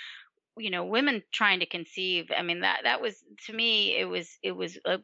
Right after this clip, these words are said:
black and white. I would change their diet, I would change over their lifestyle, and then boom.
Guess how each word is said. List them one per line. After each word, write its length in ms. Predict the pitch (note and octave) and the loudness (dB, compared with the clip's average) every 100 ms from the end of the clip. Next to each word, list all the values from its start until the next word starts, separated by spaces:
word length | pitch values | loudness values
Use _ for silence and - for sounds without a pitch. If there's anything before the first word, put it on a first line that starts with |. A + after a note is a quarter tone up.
| - | 2
black 260 | G3 F#3 E3+ | 4 4 0
and 140 | E3 | -2
white. 240 | E3 D3+ - | 0 2 0
I 60 | |
would 140 | F3 - | -2 0
change 260 | C#4 C4+ | 2 4
their 100 | C4 | 2
diet, 400 | A3+ G3 G3 F#3 | 4 6 6 4
I 80 | E3+ | 0
would 160 | E3+ - | -4 -4
change 260 | A#3+ A#3+ | -2 0
over 180 | A#3+ G#3+ | -2 -2
their 140 | G#3 | -2
lifestyle, 560 | F#3+ F#3+ - G3 F#3 F3+ - | 0 -2 2 4 4 4 0
and 140 | G3 | 0
then 160 | F#3+ F#3 | -2 0
boom. 280 | G#3 D#3+ | -2 -2